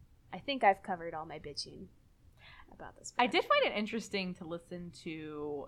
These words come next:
Speaker 2: some people were putting comparison videos of Ramin singing in the twenty-fifth anniversary to him singing now.
Speaker 1: I saw that.
Speaker 2: And you can see how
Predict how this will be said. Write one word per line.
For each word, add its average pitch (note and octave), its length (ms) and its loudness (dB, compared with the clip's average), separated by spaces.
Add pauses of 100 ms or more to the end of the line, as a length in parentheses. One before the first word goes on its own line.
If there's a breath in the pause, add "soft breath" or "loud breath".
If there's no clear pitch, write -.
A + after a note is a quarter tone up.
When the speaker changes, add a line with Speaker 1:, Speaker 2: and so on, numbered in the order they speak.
Speaker 2:
some - 180 -14
people F#3+ 280 -6
were F3 120 -4 (180)
putting F3 280 -4
comparison D#3+ 560 -8
videos E3 600 -8
of D#3 200 -6
Ramin D#3 500 -10 (500)
singing F3+ 360 -2
in E3 80 -4
the D#3 60 -4
twenty-fifth D#3+ 420 -6
anniversary D3 560 -6
to C#3+ 80 -8
him D3+ 160 -8
singing D3+ 320 -12
now. C#3+ 440 0
Speaker 1:
I G#3+ 140 4
saw F#3+ 460 6
that. E3 300 6
Speaker 2:
And F#3 220 4
you F#3 200 -2
can F#3 200 -8
see F3 640 -8
how E3 220 -6